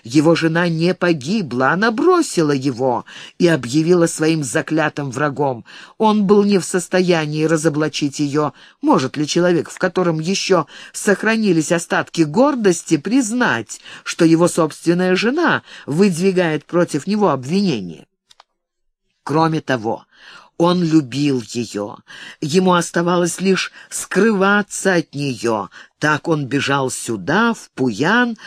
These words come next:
а когда преследование продолжилось, и здесь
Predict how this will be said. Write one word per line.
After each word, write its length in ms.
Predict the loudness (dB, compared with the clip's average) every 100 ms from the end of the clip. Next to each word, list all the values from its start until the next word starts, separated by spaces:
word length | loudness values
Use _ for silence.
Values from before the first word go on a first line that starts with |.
| -18 -12 -4
а 160 | -4
когда 420 | -2 -4 -2 -2
преследование 800 | -2 -4 -6 0 0 2 -2 -2 -4
продолжилось, 1120 | -4 -2 0 2 2 0 0 0 -2 -6 -18 -20 _ -4
и 240 | -2 -4 _
здесь 760 | -14 -12 -6 0 2 2 -2 -12